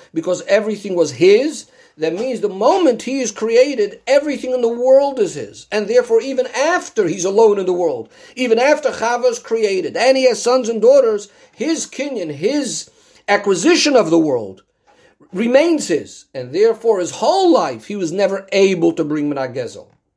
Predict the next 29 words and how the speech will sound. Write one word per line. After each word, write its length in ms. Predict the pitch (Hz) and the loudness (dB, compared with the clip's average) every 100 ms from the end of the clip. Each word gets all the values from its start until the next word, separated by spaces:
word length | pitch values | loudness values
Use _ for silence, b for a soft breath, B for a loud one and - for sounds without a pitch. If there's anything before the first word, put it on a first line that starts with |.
| _ _ _ b b | _ _ _ b b
Says 280 | - 202 202 | 0 2 2
the 120 | 156 | 2
Rebbe, 460 | 156 196 165 160 220 | 2 2 4 2 0
even 240 | 240 175 | -4 -2
though 60 | 165 | -2
you 140 | 160 | -2
must 260 | 160 165 - | -2 -6 -6
say 140 | 160 | -6
that 120 | 160 | -4
also 260 | 156 156 160 | 0 0 -2
plenty 340 | 147 165 160 | -2 -2 0
of 80 | 165 | 0
other 180 | 160 160 | 0 0
people 480 | 160 165 160 95 - B B B | -2 -4 -4 -10 -14 B B B
in 180 | 233 180 | 2 4
the 80 | |
world 260 | 165 170 165 | 4 2 2
after 300 | 165 156 160 | 0 0 -2
Adam 160 | 160 156 | 0 2
Harishon 500 | 156 175 160 113 123 | 2 2 -2 -6 0
during 220 | 170 165 | 2 2
his 140 | 165 | 0
lifetime 340 | 165 160 160 165 | 0 0 -2 -4
had 260 | 160 160 | -4 -6
things 220 | 156 170 | -6 -4
that 80 | 156 | -2
belonged 380 | 156 165 180 190 | 0 2 0 2
to 80 | 226 | 2
them. 760 | 175 165 160 160 156 156 156 | 4 4 2 0 -4 -6 -10